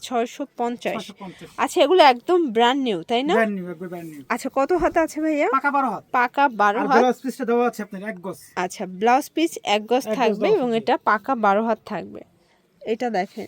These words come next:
Speaker 1: এই প্রিন্টটা just অস্থির।
Speaker 2: খুব
Speaker 1: এটা
Speaker 2: সুন্দর।
Speaker 1: ডিজিটাল প্রিন্ট, তাই না?
Speaker 2: ডিজিটাল প্রিন্ট, হ্যাঁ।
Speaker 1: এটা ডিজিটাল প্রিন্টের ভিতরে পাচ্ছেন। ডিজাইনটা কিছুটা বাটিক ডিজাইন,
Speaker 2: জি,
Speaker 1: ডিজিটাল
Speaker 2: বাটিক
Speaker 1: প্রিন্ট
Speaker 2: ডিজাইন।
Speaker 1: করা হয়েছে, ঠিক আছে? এটা একটা কালার।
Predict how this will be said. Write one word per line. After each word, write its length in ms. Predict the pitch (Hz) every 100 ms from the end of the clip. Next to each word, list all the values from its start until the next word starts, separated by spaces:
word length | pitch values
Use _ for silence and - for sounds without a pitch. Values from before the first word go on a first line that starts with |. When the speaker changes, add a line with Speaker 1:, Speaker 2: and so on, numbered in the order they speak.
| -
Speaker 1:
এই 180 | 247 294 - _
প্রিন্টটা 500 | 262 269 285 269 262 277 247
just 220 | 220 - 208
অস্থির। 280 | - - 196
Speaker 2:
খুব 100 | 262
Speaker 1:
এটা 40 |
Speaker 2:
সুন্দর। 160 | 247 226
Speaker 1:
ডিজিটাল 300 | 254 302 320 330
প্রিন্ট, 240 | 277 214 170 -
তাই 140 | 262 339
না? 40 | -
Speaker 2:
ডিজিটাল 280 | 208 202 185
প্রিন্ট, 160 | 156 131
হ্যাঁ। 120 | 139 _ 277
Speaker 1:
এটা 140 | 233 254
ডিজিটাল 420 | 220 240 294 294 -
প্রিন্টের 340 | 269 269 285 277
ভিতরে 240 | 262 247
পাচ্ছেন। 460 | 262 220 190 - 294 311
ডিজাইনটা 360 | 240 247 294
কিছুটা 360 | 330 285 - 381 294
বাটিক 360 | 208 226 294 254 220
ডিজাইন, 240 | 214 226
Speaker 2:
জি, 60 | 165
Speaker 1:
ডিজিটাল 300 | 220 226 240
Speaker 2:
বাটিক 120 | -
Speaker 1:
প্রিন্ট 180 | 226 202
Speaker 2:
ডিজাইন। 160 | 190
Speaker 1:
করা 80 | 175 196
হয়েছে, 340 | 175 170 - -
ঠিক 100 | 285 311
আছে? 180 | - 202 - _ _ _ - - _ _ -
এটা 200 | 226 254
একটা 240 | 254 254
কালার। 420 | - 208 196 226